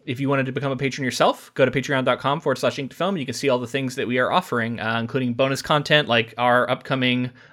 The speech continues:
bonus episode on Pet Sematary, the nineteen eighty-nine version. I can go ahead and announce we are <laughs> going to do, right?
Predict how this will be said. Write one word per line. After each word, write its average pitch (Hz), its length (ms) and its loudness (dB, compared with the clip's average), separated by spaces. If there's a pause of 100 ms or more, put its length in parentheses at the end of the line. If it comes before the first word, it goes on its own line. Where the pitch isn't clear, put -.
bonus 135 360 4
episode 135 480 6
on 131 200 4
Pet 143 140 4
Sematary, 139 520 4
the 139 60 -2
nineteen 139 260 -2
eighty-nine 147 340 2
version. 113 320 0
I 117 60 -2
can 120 80 -4
go 120 80 -2
ahead 117 180 2
and 113 120 -4
announce 113 240 -8
we 123 80 0
are 113 80 0
<laughs> 123 80 -4
going 147 140 -4
to 135 80 -4
do, 123 180 -2
right? 120 280 0